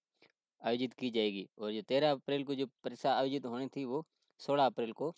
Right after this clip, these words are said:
आयोजित की जाएगी। अब देखते हैं कि जो इस, ये जो दो अप्रैल को क्या, किस, किस के एग्जाम थे, तो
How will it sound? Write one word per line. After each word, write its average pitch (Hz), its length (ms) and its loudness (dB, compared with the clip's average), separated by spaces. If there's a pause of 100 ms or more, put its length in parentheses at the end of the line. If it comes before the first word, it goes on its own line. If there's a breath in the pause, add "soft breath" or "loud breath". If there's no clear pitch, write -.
(460)
आयोजित 123 280 -2
की 127 120 -4
जाएगी। 107 240 0
अब 117 120 -4
देखते 135 380 -2
हैं 139 140 -2
कि 147 140 -2
जो 147 140 -4
इस, - 260 -14 (680)
ये 127 320 -12
जो 123 380 -8 (180)
दो 139 120 0
अप्रैल 139 260 -2
को 135 80 -14
क्या, 147 200 -8
किस, 147 260 -8
किस - 260 -10 (200)
के 127 120 -2
एग्जाम 131 320 -4
थे, 131 200 -6 (580)
तो - 80 -14